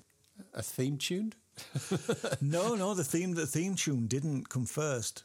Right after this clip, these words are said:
Speaker 2: Guildies came first. I wrote the theme tune after that. By the way, the Vips four are recorded on August eleventh, two thousand and ten.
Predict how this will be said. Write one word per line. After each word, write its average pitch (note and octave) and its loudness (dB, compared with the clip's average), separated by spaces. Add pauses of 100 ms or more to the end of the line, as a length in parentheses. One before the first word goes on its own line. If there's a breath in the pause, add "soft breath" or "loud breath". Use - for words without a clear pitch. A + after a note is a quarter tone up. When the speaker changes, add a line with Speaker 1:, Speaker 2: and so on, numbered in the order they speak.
(120)
Speaker 2:
Guildies E3+ 2
came C3 0
first. C#3 0
I - 2
wrote B2 0
the B2+ -4
theme B2+ 0
tune A#2 0
after C3 -2
that. A2 0
By A#2 2
the A2+ 2
way, A2+ 2
the A2 -2
Vips - -2
four B2 0
are A2+ 0
recorded A2 0
on A2 2
August A2 0
eleventh, G#2+ 0
two A2+ -2
thousand G#2 -2
and G2+ -2
ten. G#2 0